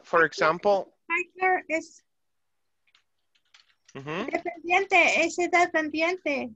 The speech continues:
Speaker 2: Ajá.
Speaker 1: Excellent. Store
Speaker 2: Yeah.
Speaker 1: dependent. <laughs>
Speaker 2: Of course.
Speaker 1: Got it.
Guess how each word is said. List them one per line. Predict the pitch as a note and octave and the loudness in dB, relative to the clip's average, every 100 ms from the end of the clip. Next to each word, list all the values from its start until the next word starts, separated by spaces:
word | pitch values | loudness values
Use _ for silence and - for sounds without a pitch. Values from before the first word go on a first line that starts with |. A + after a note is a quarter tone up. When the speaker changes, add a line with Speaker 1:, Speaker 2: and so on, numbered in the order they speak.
| _ | _
Speaker 2:
Ajá. | C4+ | -4
Speaker 1:
Excellent. | B3+ G3 G#3 E4+ G3 F#3 F#3 F3+ E3+ D3 - | 2 2 2 4 6 6 6 4 2 0 -10
Store | _ _ _ _ C4+ | _ _ _ _ -4
Speaker 2:
Yeah. | C#4 E4 F#4+ G4 F#4+ F4 E4 | 2 6 8 8 8 6 2
Speaker 1:
dependent. | D#4+ D4+ C3 D3 - - | -2 -4 -4 -4 -6 -6
<laughs> | |
Speaker 2:
Of | F#3 | -2
course. | F#4+ F#4 D#4 D#4 | 2 4 4 2
Speaker 1:
Got | E3 G#3 A3 | 2 2 2
it. | E3+ D3 | 2 2